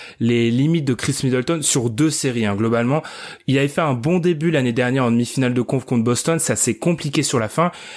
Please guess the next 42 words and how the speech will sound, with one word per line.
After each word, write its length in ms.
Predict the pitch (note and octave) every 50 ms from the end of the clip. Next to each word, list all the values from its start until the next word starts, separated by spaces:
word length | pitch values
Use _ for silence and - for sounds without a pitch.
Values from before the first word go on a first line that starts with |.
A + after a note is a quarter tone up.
| - -
Su-, 260 | - - - - - -
contre 360 | - E3 E3 D3+ - E3+ D3+
Toronto, 560 | D#3 E3 D3+ C#3+ D3 C#3+ C#3+ - D#3+ D3+ C#3
alors 220 | B2 A2 A2 A2 -
c'est 140 | - - A#2+
un 80 | A#2
naufrage 400 | B2+ C3 - - C3+ B2 - -
collectif, 840 | - D#3 D3 C#3+ C#3 - - C#3 C3 - - - - - - - -
mais 60 | C3
il 40 | A#2
faut 80 | C3+ C#3+
pas 140 | C#3 F#3 F#3
oublier 220 | F3 E3+ F#3 F#3
que 60 | D#3
dans 140 | C3+ C3+ C3
les 120 | C3 C3 B2+
deux 220 | A2+ A2 D#3 D3+
matchs 260 | D#3 D3+ D3 - -
que 120 | - - B2
gagne 280 | A2+ B2+ B2 A#2+ A#2+
Milwaukee, 640 | A#2+ B2 A#2+ B2 A#2+ A#2+ A#2 - - - B2+ A#2 - -
il 140 | A2+ G2+ G#2+
est 80 | G2+
pas 340 | - - _ - E3 E3 F3
exceptionnel 760 | D#3+ - - - - C3+ - - - - C3 A#2+ B2 D3 F#3+
non 140 | F#3 D3 A#2+
plus, 160 | - - -
Chris 240 | - - B2 - -
Middleton. 440 | C3 B2 A#2 A2+ G#2+ - D3+ F#3+ G2+ - - - - - - -
Enfin 220 | - - D3 B2 A#2+
bref, 280 | A#2 B2 C3 C3+ A#2
j'ai 120 | A#2 B2 B2+
l'impression 400 | C3 B2+ - D#3 C#3+ - G3 F#3+
que 140 | - - E3
là, 80 | D#3+
on 60 | D#3
voit 200 | B2 A#2 A#2+ A2+
clairement 540 | A2 - _ - - D#3+ E3 D#3+ D#3+ D#3+ D#3+
la 100 | D3+ C#3
limite. 440 | C3 C3 C3+ C3+ D#3+ F#3+ - - - - - - - - - - -
Et 240 | A#2 A2 G#2+ G#2+
enfin, 280 | A2 - B2+ A2 G2